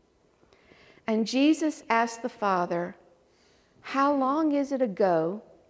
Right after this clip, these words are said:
that this came into him?" And he said, "Of a child. And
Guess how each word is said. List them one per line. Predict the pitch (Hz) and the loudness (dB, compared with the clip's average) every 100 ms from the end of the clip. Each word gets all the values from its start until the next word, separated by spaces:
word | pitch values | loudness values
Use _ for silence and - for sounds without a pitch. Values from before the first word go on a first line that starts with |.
| _ _ _ _ _ | _ _ _ _ _
that | 180 - | -4 0
this | 214 220 214 | 2 2 0
came | 214 202 196 | -4 -2 -4
into | 180 190 | -6 -10
him?" | 190 175 151 180 - _ _ _ _ _ _ _ _ _ _ _ - | -10 -12 -14 -16 -20 _ _ _ _ _ _ _ _ _ _ _ -4
And | 202 | -2
he | 240 | 0
said, | 220 - 220 196 175 170 - - - | -2 0 2 2 0 -2 -12 -16 -8
"Of | 214 | -6
a | |
child. | 208 - 269 330 196 170 - _ _ _ _ _ _ _ _ _ _ _ _ _ _ _ - | -6 -4 -2 -2 -6 -12 -18 _ _ _ _ _ _ _ _ _ _ _ _ _ _ _ -6
And | 233 | -2